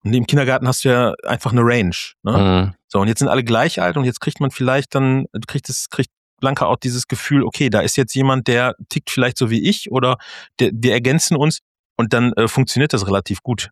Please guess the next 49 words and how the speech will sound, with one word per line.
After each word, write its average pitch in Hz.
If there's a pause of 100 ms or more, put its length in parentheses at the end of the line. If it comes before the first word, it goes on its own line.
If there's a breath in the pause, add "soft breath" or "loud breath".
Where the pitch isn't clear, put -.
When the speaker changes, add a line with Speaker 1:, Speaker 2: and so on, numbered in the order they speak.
(120)
Speaker 1:
ne? 107
Und 110
dann 113
merkst 117
du -
auch, -
dass -
da 123
eine 120
Entwicklungsstufe 104
stattfindet. - (680 soft breath)
Und 196
das, -
das 170
ist -
halt 139
genau 131
der 131
Punkt. 110
Und 101 (520 soft breath)
dann 147
entwickelt 135
sich 123
das -
nach 113
hinten 120
raus. 110
Und 107
dann 113
kann 143
man, 131
wie 123
ich 120
das 127
gerade -
schon 127
gesagt 120
habe, 98
je 107
älter 139
sie 123
werden 143
und 123
dann 117
geht's 113
irgendwann 123
in 123
die 117
Pubertät. 123